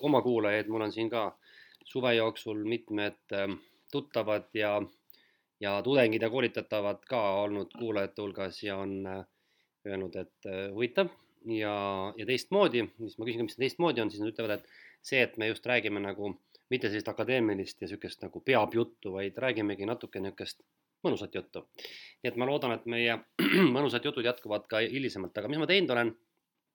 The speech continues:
Mm, nagu sa ütlesid, koolitus A kaks pihta, see on, iga koolitaja teab, et nüüd ongi see kõva uhamine. Äh, mahtra käib kuni, <laughs> eks ole, talveni välja. Ja mina lisaks veel vahetasin ka natuke oma ülikooli, et ma tulin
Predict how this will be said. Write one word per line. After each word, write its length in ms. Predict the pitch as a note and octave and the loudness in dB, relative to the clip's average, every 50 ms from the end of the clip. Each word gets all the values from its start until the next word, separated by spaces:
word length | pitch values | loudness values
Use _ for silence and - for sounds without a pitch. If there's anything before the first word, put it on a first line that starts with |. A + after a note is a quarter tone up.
| _ _ _ - - - - - - - - - - - - - _ _ - | _ _ _ -16 -12 -12 -12 -12 -14 -20 -20 -20 -20 -20 -20 -20 _ _ -10
Mm, 480 | - A#2+ A#2+ B2 B2 A#2+ A#2 A#2+ A#2+ B2 | -6 -4 -2 0 0 0 0 0 0 0
nagu 120 | B2+ B2 | 0 -2
sa 80 | A#2 D3+ | -2 -4
ütlesid, 160 | D3+ C#3 - | -8 -8 -4
koolitus 280 | - C3+ C3 B2 - - | -2 0 0 0 0 0
A 100 | B2+ B2 A#2 | 0 0 0
kaks 200 | A#2+ A#2 - - | -2 -4 -8 -6
pihta, 420 | - F#3 F#3 - - - B2 A2 G#2+ G#2+ G#2 - - _ _ _ | -4 -4 -4 -4 -2 0 0 0 0 0 -4 -8 -12 _ _ _
see 200 | - - A2 G#2+ G#2 | -8 -4 -2 -2 0
on, 420 | A#2+ - G#2+ G#2+ G#2+ G#2+ G#2+ G#2 F2+ F2+ G2+ | 0 0 0 -2 -2 -2 -4 -4 -6 -8 -6
iga 160 | A#2+ A#2+ A#2+ | -4 -2 -2
koolitaja 360 | G#2+ A#2+ A#2+ A2+ G#2 - A#2+ B2 | 0 0 0 -2 -2 -4 -2 0
teab, 220 | D3 C3 G2 G2+ | 0 0 0 -2
et 80 | - - G#2+ | -6 -6 -6
nüüd 100 | G2+ A#2 | -4 -2
ongi 200 | B2 A#2+ G2+ F#2 - | -2 -2 -2 -2 -4
see 140 | G2+ G2 F#2 - | -6 -8 -8 -6
kõva 240 | - A#2+ A2+ B2 D3+ | -4 -2 0 0 2
uhamine. 400 | D3+ C#3+ A#2 G#2+ G#2+ G#2 G#2 G#2 G2+ - _ _ _ _ _ _ - - _ _ _ - | 2 2 2 2 2 0 0 -2 -4 -6 _ _ _ _ _ _ -20 -20 _ _ _ -6
Äh, 280 | A2 A2+ A2 G2+ G2+ G#2 - | -2 0 0 2 2 0 0
mahtra 320 | A#2 C#3 C3 - - A#2 A2+ | 0 -2 -2 -2 -2 2 4
käib 200 | C3+ C3 C3 - | 4 4 4 2
kuni, 180 | - A2 A2+ A2+ G2 - - - | 0 0 0 0 0 -2 -6 -10
<laughs> 180 | - - - | -12 -14 -16
eks 160 | - - - G#2+ | -16 -12 -8 -8
ole, 100 | G#2 - | -6 -4
talveni 400 | - B2+ A2 B2 B2+ G#2+ A2 A#2 | -2 -2 0 0 -2 -2 0 0
välja. 360 | B2 C3+ B2 A#2+ G#2+ G#2 G2+ - - - - - - - - - - - - | 2 2 2 2 0 -2 -4 -6 -8 -16 -20 -18 -18 -16 -16 -18 -18 -10 -6
Ja 120 | A2 G#2+ A2+ | -4 -2 0
mina 160 | A#2+ A2+ A2 | 0 2 2
lisaks 300 | A2 G#2+ A2 G2+ - - - | 2 0 -2 -2 -4 -4 -4
veel 140 | G#2 G#2+ | -2 2
vahetasin 500 | A2+ A2+ A2+ A2 - G#2 - G#2+ G#2+ G2+ | 4 4 4 4 2 -2 -6 -4 -4 -4
ka 160 | - G#2 G2+ G2+ | -2 -2 -2 -2
natuke 360 | G#2 A2+ A#2+ - A#2 - - G#2+ | -2 -2 -4 -4 -6 -6 -4 -2
oma 120 | A#2 D3+ | 2 4
ülikooli, 440 | D#3 B2 F#2+ G2+ G2+ G2+ G2 G2 G2 | 4 4 4 2 0 0 0 0 -2
et 120 | F#2+ - | -4 -4
ma 120 | G#2 F#2+ F2 | -8 -8 -6
tulin 300 | G#2 G2+ G2 G2 F#2+ | -4 -4 -4 -4 -4